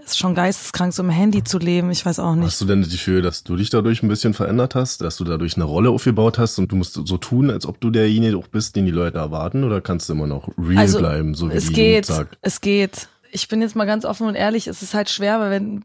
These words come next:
Speaker 1: du auf Instagram Follower hast und erstmal gar nicht siehst, wer alles deine Stories guckt, was bei mir mittlerweile der Fall ist. Und ich bin auch nur ein Mensch und zwischendrin ist halt mal ein Typ auch dabei, der dir gefällt oder so. Und du weißt doch, wir Frauen, wenn dann eine Story macht, fünfzehn Beauty-Filter oder du versuchst, den Winkel zu finden,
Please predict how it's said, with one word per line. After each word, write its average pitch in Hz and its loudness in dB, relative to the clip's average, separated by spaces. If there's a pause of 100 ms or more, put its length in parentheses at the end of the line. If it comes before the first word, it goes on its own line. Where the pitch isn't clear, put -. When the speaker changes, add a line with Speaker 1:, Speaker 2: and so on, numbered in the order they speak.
Speaker 1:
du 180 -2
auf 180 0
Instagram 208 0
Follower 220 4
hast 208 0
und 196 -4
erstmal 196 0
gar 190 2
nicht 196 0
siehst, - -4
wer 185 4
alles 185 0
deine 190 2
Stories 202 0
guckt, - -8
was 185 -2
bei 185 0
mir 185 2
mittlerweile 180 0
der 180 0
Fall 202 0
ist. 196 0 (300)
Und 180 2
ich - -2
bin 196 2
auch 202 4
nur 202 2
ein 185 4
Mensch 190 0
und - -4
zwischendrin 196 0
ist 196 -2
halt 196 0
mal 190 2
ein 190 0
Typ 214 -4
auch - -2
dabei, 185 0
der 202 -2
dir 185 0
gefällt 202 0
oder 185 0
so. 190 -2
Und 190 -2
du 180 2
weißt 196 2
doch, - -8
wir 185 2
Frauen, 190 2
wenn 185 2
dann 185 2
eine 180 0
Story 190 0
macht, 185 0
fünfzehn 190 -2
Beauty-Filter 185 0
oder 175 2
du 165 -6
versuchst, 190 -2
den 180 -2
Winkel 196 -2
zu - -4
finden, 196 0